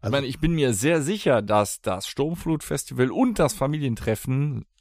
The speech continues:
Speaker 2: absolut geil werden. Letztes Jahr ja auch. Und wir sind, mussten sogar nach drinnen gehen. Die Enttäuschung war kaum da. Ne? Ein paar sind voll ausgeflippt. Es war proppenvoll. Aber wenn sich alle nur auf die Abendkasse verlassen, was guckst du mich so?
Speaker 1: Dann wird es eng.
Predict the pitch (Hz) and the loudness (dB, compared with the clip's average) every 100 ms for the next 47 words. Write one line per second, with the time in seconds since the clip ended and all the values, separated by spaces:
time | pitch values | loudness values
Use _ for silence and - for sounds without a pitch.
0 | _ _ - 180 - 135 113 104 123 95 | _ _ -2 0 0 -2 0 -2 -2 -2
1 | 110 139 135 107 101 92 87 87 127 - | 2 4 4 2 4 4 4 2 0 -4
2 | _ _ _ _ _ _ - 113 110 - | _ _ _ _ _ _ -4 0 0 2
3 | 143 151 123 123 135 117 110 117 175 156 | 2 2 0 2 2 0 -2 4 6 6
4 | 104 98 101 127 - 104 143 - 127 117 | 4 2 -2 -2 -4 0 0 0 -2 -2
5 | - 127 127 110 107 160 - - 113 139 | 0 0 2 0 0 -2 -10 -4 -2 -2
6 | 127 127 127 120 113 - 147 131 - 113 | -2 -2 0 -2 -4 -2 -2 -2 -8 -8
7 | 139 - - 110 101 - - 170 208 170 | -8 -8 -8 -8 -8 -6 0 0 0 -2
8 | - 127 117 151 - _ - - - - | 4 8 8 6 0 _ -20 -20 -20 -20
9 | - - - _ _ _ - 101 95 95 | -20 -20 -20 _ _ _ 0 2 2 2
10 | 143 196 220 - - - _ _ _ - | 2 2 -2 -12 -20 -20 _ _ _ 2
11 | 135 151 131 - 139 131 123 131 135 117 | 4 4 0 -2 0 2 4 4 4 2
12 | 104 - - 110 110 123 139 135 - - | -2 -2 2 4 4 0 -4 -6 -8 -4
13 | 139 143 - 175 226 202 _ _ _ _ | -4 -4 -4 -2 -2 -6 _ _ _ _
14 | _ _ _ - 107 - - - 117 - | _ _ _ -10 -8 -8 -10 -6 -6 2
15 | 123 147 185 196 147 | 6 6 6 6 6